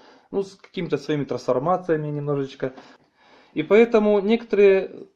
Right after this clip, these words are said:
предположили, что это конкретно именно на востоке находилось. Месопотамия или Синар как раз лежат к западу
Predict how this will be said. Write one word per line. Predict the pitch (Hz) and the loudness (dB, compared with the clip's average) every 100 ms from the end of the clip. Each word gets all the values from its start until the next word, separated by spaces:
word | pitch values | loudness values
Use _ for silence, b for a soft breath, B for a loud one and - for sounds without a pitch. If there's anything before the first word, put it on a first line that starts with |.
| _ - | _ -4
предположили, | 196 196 220 220 180 147 110 110 - - _ _ _ | -4 0 2 2 2 0 0 -2 -6 -18 _ _ _
что | - 180 | -4 -2
это | 175 - | 0 0
конкретно | 202 196 220 175 - 123 123 156 | -2 0 2 2 0 -4 -4 -6
именно | 147 139 | -4 -4
на | 151 | -4
востоке | 175 175 320 311 254 240 B B B B | -4 -4 -6 -2 -4 -6 B B B B
находилось. | 185 185 196 196 180 170 - B B B | -4 0 2 2 0 -2 -8 B B B
Месопотамия | 170 170 196 190 180 226 220 175 151 135 135 _ - - _ | -10 -4 -2 0 0 2 2 2 0 -2 -6 _ -20 -20 _
или | 170 175 | -4 -4
Синар | 170 - 202 240 240 | -4 -4 0 0 0
как | 160 | 0
раз | 202 202 170 | 0 0 -2
лежат | 175 180 - | -6 -6 -12
к | 147 | -12
западу | 135 170 165 131 127 123 123 | 0 0 2 0 -2 -6 -8